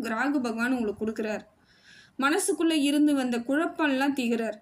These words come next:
அவர் மன தைரியத்தை ஏற்படுத்துறார், வைராக்கியத்தை கொடுப்பாரு, ஆசைகளை கொடுப்பாரு. எல்லா விதத்திலும் உங்களுக்கு சரியான முயற்சி ஏற்படுறதுக்கு அமைப்பை ஏற்படுத்தி விடுவாரு. நிதர்சனங்களை உங்களுக்கு எல்லா விதத்திலும் மாறுதல்களாக அமையும் பொழுது, இப்ப பாத்தீங்கன்னா ராகு சப்போர்ட் வந்து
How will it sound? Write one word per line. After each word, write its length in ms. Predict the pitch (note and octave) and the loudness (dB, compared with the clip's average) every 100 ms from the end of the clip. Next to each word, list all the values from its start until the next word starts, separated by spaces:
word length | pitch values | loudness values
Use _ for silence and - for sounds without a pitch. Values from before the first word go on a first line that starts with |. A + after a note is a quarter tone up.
| _ _ - - - | _ _ -20 -14 -4
அவர் 200 | B3 B3 | 0 2
மன 260 | C#4 G4 | 2 2
தைரியத்தை 480 | E4 D#4 C#4+ A#3 B3+ | 2 2 2 2 0
ஏற்படுத்துறார், 600 | B3 A#3 A3+ G#3+ G#3+ G#3 G#3+ | 0 -2 -4 -4 -4 -4 -2
வைராக்கியத்தை 640 | B3 E4+ E4 C#4 C4+ A#3+ | 0 0 0 0 0 -2
கொடுப்பாரு, 360 | A#3 A#3 A3 A3 | -2 -2 -2 -2
ஆசைகளை 580 | A#3+ E4 F#4 D#4 D4+ C#4+ | 0 0 0 2 2 0
கொடுப்பாரு. 500 | A#3+ A3+ A3+ G#3+ G#3 | -2 -4 -2 -2 -2
எல்லா 300 | A#3 C#4 E4 | 0 2 2
விதத்திலும் 560 | D4+ D4 D4+ D#4+ D4+ C#4+ | 2 0 0 2 2 4
உங்களுக்கு 380 | B3 A#3+ A#3 D#4 | 2 0 0 0
சரியான 520 | - C4+ D4 D4+ D4+ | 0 0 2 4 4
முயற்சி 460 | C4+ C4+ D#4 D#4 E4 C4+ | 4 4 2 2 2 2
ஏற்படுறதுக்கு 640 | B3 B3+ A#3 A3+ G#3+ C#4 G#4+ - - - - | 0 -2 -2 -4 -4 -2 -4 -8 -20 -20 -6
அமைப்பை 360 | A#3 C#4+ C#4+ C4 | 0 2 2 0
ஏற்படுத்தி 420 | B3+ B3 G#3+ A3+ | 0 -2 -2 -2
விடுவாரு. 380 | G#3+ G#3 F#3 - _ _ _ _ _ _ - | -2 -2 -4 -6 _ _ _ _ _ _ 0
நிதர்சனங்களை 960 | C#4 C#4+ F#4+ F#4 G4+ F4 D#4+ D4 D#4 | 2 2 0 0 0 2 2 2 2
உங்களுக்கு 540 | D#4+ C#4+ C4 A#3+ A#3 D#4+ B3+ | 2 2 2 0 -2 -2 0
எல்லா 300 | C#4+ D#4 F4+ | 0 2 2
விதத்திலும் 580 | E4+ D4+ D4 D#4 D4 D#4+ | 2 2 0 0 2 2
மாறுதல்களாக 840 | C4 C4+ D4 C#4+ C4 B3+ B3 B3+ | 2 2 0 0 -2 -2 -2 -2
அமையும் 400 | B3+ A#3 B3 A#3+ | 0 0 0 0
பொழுது, 320 | A3+ A#3 B3+ G#4+ - - - - - | 0 0 0 -2 -4 -18 -20 -18 -6
இப்ப 160 | B3+ | -4
பாத்தீங்கன்னா 440 | C4+ F4 F#4 E4+ E4 | 0 2 2 2 2
ராகு 340 | C#4+ D#4 E4 | 2 2 0
சப்போர்ட் 420 | D4+ C#4+ C#4+ D4 D4 | 0 -2 -2 0 2
வந்து 220 | C#4+ | 2